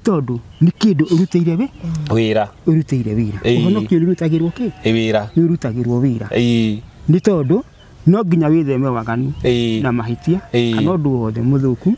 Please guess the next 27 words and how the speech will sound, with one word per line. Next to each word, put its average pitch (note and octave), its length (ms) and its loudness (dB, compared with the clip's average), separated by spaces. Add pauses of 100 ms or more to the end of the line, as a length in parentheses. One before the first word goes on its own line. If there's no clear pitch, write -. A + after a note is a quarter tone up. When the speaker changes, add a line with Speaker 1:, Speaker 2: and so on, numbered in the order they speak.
Speaker 2:
Ĩĩ. A2+ 400 0 (100)
Speaker 1:
ũngĩtũma D3 520 0 (200)
ũkoranwo C3 360 -2
na C#3+ 120 0
kĩ? D#3+ 220 -2 (180)
Speaker 2:
Ĩĩ, A2 160 2
na G#2 100 2
muoyo. G2 400 0 (120)
Speaker 1:
Na A#2+ 120 -4
muoyo G2 200 -6
wa F#2+ 120 -10
tene G2+ 200 -8
na G#2 100 -6 (120)
tene. A2+ 120 -8 (120)
Speaker 2:
Ĩĩ. A2 420 0 (600)
Speaker 1:
Ũguo G3+ 320 2
ona F#3 200 2
ũgĩka F#3 240 0
marĩa D3 240 0
ũreka, D3 340 -4
Speaker 2:
Ĩĩ. A#2+ 260 0
Speaker 1:
ũreka G3+ 240 -2
ũgĩtigagĩra E3+ 600 2
mwene E3+ 240 2
hi-, G#3 140 -2 (140)
Speaker 2:
Mwene A2+ 260 2
hinya. F#2+ 300 -2